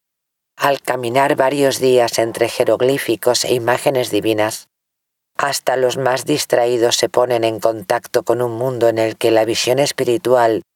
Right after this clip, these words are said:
y el anhelo de trascender a la muerte termina por ocupar sus mentes. Los sueños se les llenan de visiones, se les eriza la piel cada vez que escuchan ciertos nombres,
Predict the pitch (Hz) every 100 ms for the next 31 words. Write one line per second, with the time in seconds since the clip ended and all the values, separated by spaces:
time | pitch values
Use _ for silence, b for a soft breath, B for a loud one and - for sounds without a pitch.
0 | _ _ _ - 143 135 123 113 117 139
1 | 120 117 117 110 107 110 110 107 110 110
2 | 139 123 117 120 113 120 110 _ _ _
3 | _ _ - 117 127 131 139 - 120 117
4 | 127 113 113 - 123 - 113 110 104 101
5 | - - _ _ _ _ _ _ _ _
6 | - 135 131 - 165 156 123 117 120 -
7 | - - 135 135 123 143 143 139 127 123
8 | - 135 127 120 131 - - _ _ _
9 | - - 139 131 131 - 131 139 - 117
10 | 120 117 - 131 131 123 - 123 117 123
11 | - - 123 - 135 135 139 127 - 131
12 | - 120 104 131 127 120 110 110 -